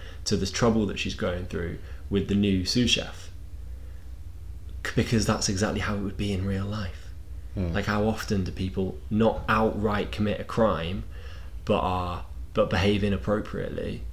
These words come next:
Speaker 2: Hmm.
Speaker 1: in the workplace or whatever? Um, their behaviour borderline, like, borders on harassment, but then nothing's done about it. They get away with it. It's moved on from, or poor Camille just has to deal with it, or what? Like, you don't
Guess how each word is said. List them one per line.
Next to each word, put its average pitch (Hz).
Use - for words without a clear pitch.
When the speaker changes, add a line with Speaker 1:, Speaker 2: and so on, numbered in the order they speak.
Speaker 2:
Hmm. 98
Speaker 1:
in 87
the 95
workplace 98
or 98
whatever? 90
Um, 95
their 98
behaviour 98
borderline, 98
like, -
borders 104
on 92
harassment, 90
but 95
then 104
nothing's 107
done 104
about -
it. -
They 92
get 98
away 98
with 92
it. -
It's 101
moved 98
on 98
from, 80
or 82
poor 101
Camille 98
just 95
has 92
to 98
deal 101
with 80
it, 71
or 92
what? 98
Like, 87
you 101
don't 101